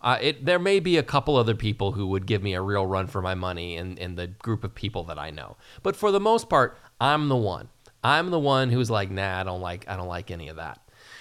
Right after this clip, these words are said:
So when we're a part of a group of people who are, are going out to eat, I am trying, at least at some level, to get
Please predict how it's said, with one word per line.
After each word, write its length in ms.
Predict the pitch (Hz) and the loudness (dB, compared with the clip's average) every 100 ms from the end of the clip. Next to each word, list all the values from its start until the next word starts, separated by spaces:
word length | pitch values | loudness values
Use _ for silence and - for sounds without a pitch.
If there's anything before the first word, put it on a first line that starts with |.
| - | -16
So 460 | - 208 170 160 - | -4 4 4 4 -2
when 480 | 156 131 165 160 160 - _ _ _ | -4 2 2 2 -2 -6 _ _ _
we're 560 | 156 110 151 202 208 185 | -6 2 4 4 4 2
a 220 | - 123 | 0 -2
part 280 | - 170 170 | 2 2 2
of 100 | 127 | 0
a 60 | |
group 360 | 113 120 165 160 | -2 -2 -2 -2
of 160 | 120 | -6
people 340 | - 156 131 113 | -6 -6 -2 -2
who 140 | 101 | 0
are, 240 | 101 98 90 | -2 -2 -6
are 120 | 87 | -8
going 440 | 95 107 117 110 104 | -4 0 2 0 -2
out 260 | 101 113 - - | -2 -4 -6 -12
to 120 | 117 | -10
eat, 440 | 107 185 131 107 - _ - - _ _ _ - - _ - | -6 -4 -4 -10 -18 _ -20 -20 _ _ _ -20 -20 _ -2
I 200 | 156 202 | 0 0
am 160 | 180 | -2
trying, 1040 | - - - 151 165 190 131 87 98 208 - - _ - | -4 -6 4 4 6 2 2 0 -4 -8 -10 -18 _ -2
at 160 | 135 | -2
least 280 | 165 285 - | -2 -6 -6
at 100 | 165 | -6
some 320 | - 196 180 | 0 0 2
level, 480 | 120 82 - 110 160 _ _ - | 0 -2 -4 -8 -8 _ _ -8
to 200 | 175 131 | -4 -4
get 460 | 123 165 170 - | 0 0 0 -8